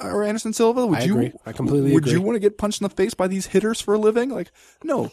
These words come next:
Speaker 1: of course you wouldn't. So you're gonna make sure you make as much money as you possibly can while you're doing it so that you don't have to do it very long. And so that, you know, the,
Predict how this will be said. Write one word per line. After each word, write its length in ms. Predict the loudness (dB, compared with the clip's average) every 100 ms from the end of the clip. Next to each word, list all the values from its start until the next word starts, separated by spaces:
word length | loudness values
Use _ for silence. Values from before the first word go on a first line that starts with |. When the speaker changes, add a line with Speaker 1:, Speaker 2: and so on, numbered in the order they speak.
| _
Speaker 1:
of 140 | -18 -8
course 260 | -4 -4
you 80 | -4
wouldn't. 320 | -4 -4 -4
So 40 | -4
you're 80 | -2
gonna 120 | -2
make 180 | -4 -4
sure 140 | -2
you 140 | 0
make 160 | -2 -4
as 100 | -6
much 220 | -8 -8
money 240 | -8 -6 -6
as 180 | -6
you 80 | -12
possibly 480 | -10 -8 -6 -6 -8
can 380 | -6 -6 -4 -6 -12 _
while 260 | -4 0 0
you're 120 | 0
doing 280 | 0 0 0
it 100 | -4
so 120 | -6
that 80 | -4
you 80 | -2
don't 160 | -2
have 140 | -4 -6
to 60 |
do 200 | -2 0
it 80 | 0
very 200 | -2 -8
long. 380 | -8 -6 -6 -8
And 240 | -8 -8 -4
so 160 | -2
that, 200 | 0 -2
you 120 | -2
know, 120 | -4 -4
the, 160 | -8